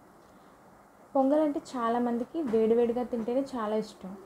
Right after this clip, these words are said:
అలాంటప్పుడు పొంగల్ మిగిలిపోయిందనుకోండి, చల్లగా తినమంటే తినడం ఇష్టపడరు. అందుకే అలాంటి వాళ్ళకి పొంగల్ వేస్ట్ చేయకుండా పొంగల్ని ఉప్మాలా చేసి సర్వ్ చేసుకోవచ్చు.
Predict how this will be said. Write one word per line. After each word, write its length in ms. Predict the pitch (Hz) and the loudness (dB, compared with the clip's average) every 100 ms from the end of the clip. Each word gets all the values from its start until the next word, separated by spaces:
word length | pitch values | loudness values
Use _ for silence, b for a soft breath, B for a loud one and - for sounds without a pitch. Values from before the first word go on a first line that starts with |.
| B B B - | B B B -4
అలాంటప్పుడు 520 | 247 247 247 240 262 | 0 0 -2 -4 -6
పొంగల్ 380 | - 240 233 247 | -2 -2 0 2
మిగిలిపోయిందనుకోండి, 960 | 247 226 240 262 240 233 208 208 196 | 2 2 0 -2 -2 -4 -6 -4 -4
చల్లగా 580 | 190 190 - 220 214 214 | -4 -8 -8 -4 -2 -2
తినమంటే 720 | 233 226 220 214 214 311 339 - - - - | -2 -4 -4 -4 -2 -2 -4 -8 -20 -8 -4
తినడం 320 | 226 226 240 | -2 0 -2
ఇష్టపడరు. 600 | 214 - 202 202 180 180 - - B B B | -4 -8 -8 -6 -6 -12 -18 -20 B B B
అందుకే 380 | 226 220 214 - - | -2 0 -2 -6 -4
అలాంటి 340 | 214 226 233 214 | 0 0 0 -2
వాళ్ళకి 500 | 226 220 214 339 440 - - - - - | -2 -2 -4 -6 -8 -12 -20 -20 -14 -2
పొంగల్ 340 | 233 220 233 233 | 0 2 2 4
వేస్ట్ 340 | 220 214 - | 2 0 -8
చేయకుండా 480 | 208 202 196 254 392 - - - - | -10 -6 -4 -2 -6 -12 -20 -12 -2
పొంగల్ని 420 | 247 247 277 262 | 2 4 6 6
ఉప్మాలా 440 | 247 - 214 214 208 202 | 4 2 -2 -2 -4 -6
చేసి 240 | 190 330 | -8 -8
సర్వ్ 440 | - 247 208 208 208 | -4 0 0 -2 -6
చేసుకోవచ్చు. 640 | 185 - 185 175 - - | -8 -8 -10 -10 -12 -18